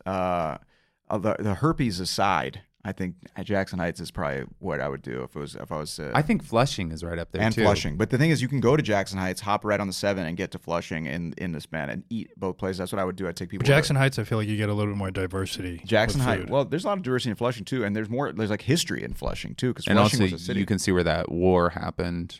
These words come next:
Speaker 2: between the aliens and Will Smith.
Speaker 1: That's right.
Speaker 3: Mm-hmm.
Speaker 1: That's right.
Speaker 2: He fought kind of a one-man war versus a giant cockroach.
Speaker 3: Oh,
Speaker 1: Yeah, he
Speaker 3: yeah.
Speaker 1: shot down a, he shot down the, the saucer, the flying saucer in, uh, Flushing Meadows Park.
Speaker 2: Yeah.
Speaker 3: Oh, yeah.
Speaker 1: Yeah.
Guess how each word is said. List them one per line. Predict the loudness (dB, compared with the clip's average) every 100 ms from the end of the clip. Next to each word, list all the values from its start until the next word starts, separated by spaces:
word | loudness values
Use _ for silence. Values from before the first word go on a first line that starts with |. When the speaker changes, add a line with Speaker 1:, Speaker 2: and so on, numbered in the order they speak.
| _
Speaker 2:
between | -6 -2 0 0
the | 2
aliens | 0 2 2 0 0
and | 0 2
Will | 0
Smith. | 0 0 0 0
Speaker 1:
That's | -2 -2 2
right. | 2 0 2
Speaker 3:
Mm-hmm. | 4 6
Speaker 1:
That's | 6
right. | 4 2
Speaker 2:
He | 2
fought | 2 2 2 0 -4 _ _
kind | -4
of | -2
a | -2
one-man | -2 -2 -4 -2
war | 0 0
versus | -2 -6 -6 -8 -8
a |
giant | -6 -4 -6
cockroach. | -4 -4 -4 -6 -6 -10 -20 _ _ -6
Speaker 3:
Oh, | 0 4 6
Speaker 1:
Yeah, | 8
he |
Speaker 3:
yeah. | 6
Speaker 1:
shot | 6 4 4
down | 2 0
a, | 0 -2
he | -2
shot | -4 0 0
down | 0 -2
the, | -2
the | -4 -4 -2 -4 -6
saucer, | -6 0 2 0 -4 -6
the |
flying | -6 -6 -6
saucer | -2 -4 -4 -6 -6
in, | -6
uh, | -8 -10
Flushing | -8 -10 -8 -10
Meadows | -10 -10
Park. | -8 -8 -8 _ _ -2
Speaker 2:
Yeah. | -2 -2 2
Speaker 3:
Oh, | 4
yeah. | 6 6 4 -2 _
Speaker 1:
Yeah. | -6